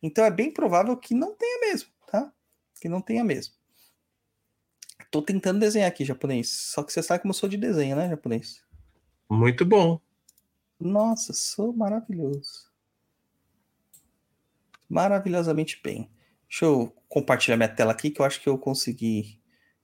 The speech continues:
Speaker 1: fazer. Ó, t-, se eu chamasse meu filho, ele fazia isso aqui em cinco segundos, né? Mas como eu não consigo fazer nada, ó, vou compartilhar meu Photoshop para as pessoas verem.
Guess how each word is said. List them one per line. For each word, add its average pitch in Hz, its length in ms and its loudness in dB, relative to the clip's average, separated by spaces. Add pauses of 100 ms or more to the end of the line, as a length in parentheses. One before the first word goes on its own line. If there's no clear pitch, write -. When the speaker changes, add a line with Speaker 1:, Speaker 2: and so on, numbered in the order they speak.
Speaker 1:
fazer. 117 840 0 (1000)
Ó, 131 120 6
t-, - 300 -6
se - 160 4
eu 196 40 6
chamasse 180 380 4
meu 196 140 6
filho, 175 400 0
ele 180 100 4
fazia 160 260 2
isso 160 120 0
aqui 160 160 -6
em 170 160 0
cinco - 320 -2
segundos, - 680 -2 (600)
né? 135 140 -2
Mas 123 240 0
como 262 320 2
eu - 20 2
não 139 240 -2
consigo - 500 -6
fazer - 240 -4 (100)
nada, - 560 -8 (720)
ó, - 80 2
vou 107 100 -4
compartilhar - 360 0
meu 110 160 2
Photoshop - 1080 -2 (1040)
para - 80 -12
as - 80 -8
pessoas 127 400 -4
verem. 135 360 0